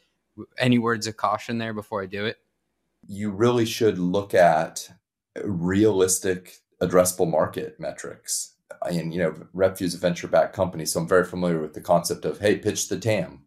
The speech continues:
Speaker 2: Wow, this is massive tam here, right? But when you, when you go like, "Well, who can we actually call on?"
Speaker 1: The serviceable addressable market.
Speaker 2: Yeah, yeah. And, and I think you, we,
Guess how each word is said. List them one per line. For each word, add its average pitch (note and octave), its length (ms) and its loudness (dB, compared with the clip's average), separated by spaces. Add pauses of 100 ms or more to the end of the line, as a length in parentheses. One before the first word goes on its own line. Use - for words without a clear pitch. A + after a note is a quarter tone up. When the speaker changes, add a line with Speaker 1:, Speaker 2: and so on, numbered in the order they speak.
(100)
Speaker 2:
Wow, A#2 160 8
this G2+ 260 0
is F#2+ 120 -8
massive G2+ 720 2
tam F#2 600 2 (340)
here, F#2+ 260 6
right? G2 300 6 (260)
But A2+ 80 6
when C3+ 160 6
you, C3 80 4
when B2 180 2
you A2+ 140 0
go C#3+ 280 4
like, G2 220 4
"Well, G2 180 2
who G#3+ 180 2
can A3 180 0
we C3+ 100 4
actually B2+ 380 4
call A#2 580 2
on?" D#2 420 -2 (460)
Speaker 1:
The A#2 140 -2
serviceable C#3+ 640 2
addressable G#2+ 460 -4
market. G2 420 -10
Speaker 2:
Yeah, A#2 440 2 (100)
yeah. A2 340 6
And, A2 180 0
and B2+ 120 2
I B2 60 2
think E3+ 240 2
you, A#2+ 220 4
we, A#2 200 -4